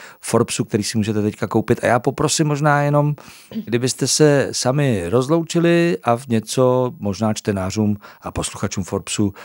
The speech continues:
a vzkázali. A Honzo, ty můžeš v romštině.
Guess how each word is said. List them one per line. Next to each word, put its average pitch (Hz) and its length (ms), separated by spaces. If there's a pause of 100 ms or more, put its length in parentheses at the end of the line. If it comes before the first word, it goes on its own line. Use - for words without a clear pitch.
(280)
a 92 360
vzkázali. 117 540 (260)
A - 60
Honzo, 123 180
ty 135 100
můžeš 139 240
v 135 60
romštině. 139 600